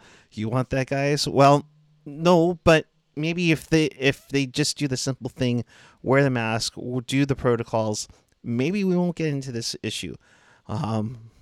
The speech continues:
not, not to go down the rabbit hole there, for sure. Uh, Phantom oh four four, uh, trying to, uh, already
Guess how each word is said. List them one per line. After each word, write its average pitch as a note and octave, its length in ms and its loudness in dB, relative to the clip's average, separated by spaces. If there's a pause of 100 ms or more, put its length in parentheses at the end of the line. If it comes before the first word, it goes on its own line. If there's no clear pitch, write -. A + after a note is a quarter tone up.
(380)
not, B2 420 -6
not B2+ 180 -2
to B2 80 -4
go B2 160 0
down A#2+ 220 -2
the G#2+ 80 -2
rabbit A2 340 -4
hole G2+ 300 -4 (180)
there, G2+ 360 -4 (460)
for - 160 -6
sure. G#2 420 -2 (280)
Uh, A#2+ 400 4 (300)
Phantom D3 420 0
oh C#3 140 2
four C3 200 -2
four, C3 480 -4 (800)
uh, A#2 480 0
trying C3+ 420 0
to, A#2+ 380 -4
uh, A2 220 -2 (100)
already B2 260 4